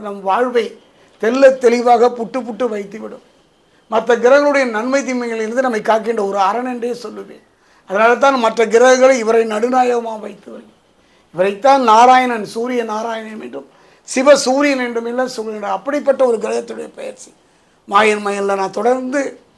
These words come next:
இதை பார்க்கின்ற கேட்கின்ற நீங்களெல்லாம் கொடுத்து வைத்தவர்கள் மாயன் மயன். என்னை பொறுத்த வரைக்கும் இதுல சூரியனுடைய பெயர்ச்சியை ஒவ்வொரு தமிழ் மாதத்துடைய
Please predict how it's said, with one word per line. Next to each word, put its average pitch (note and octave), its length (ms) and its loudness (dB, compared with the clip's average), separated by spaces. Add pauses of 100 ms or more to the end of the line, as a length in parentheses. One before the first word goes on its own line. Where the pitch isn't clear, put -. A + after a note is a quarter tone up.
(220)
இதை G3 140 0 (100)
பார்க்கின்ற A#3 400 0 (100)
கேட்கின்ற A3+ 440 -4
நீங்களெல்லாம் A3+ 520 -2
கொடுத்து A3+ 320 -6
வைத்தவர்கள் G#3 480 -14 (520)
மாயன் A3+ 400 4
மயன். G#3+ 240 -6 (440)
என்னை G#3+ 220 -2
பொறுத்த B3+ 220 4 (100)
வரைக்கும் B3+ 240 2
இதுல G#3+ 220 2
சூரியனுடைய C4 420 2 (140)
பெயர்ச்சியை G#3+ 460 -4 (460)
ஒவ்வொரு B3+ 260 6 (120)
தமிழ் C4+ 240 0
மாதத்துடைய B3 420 4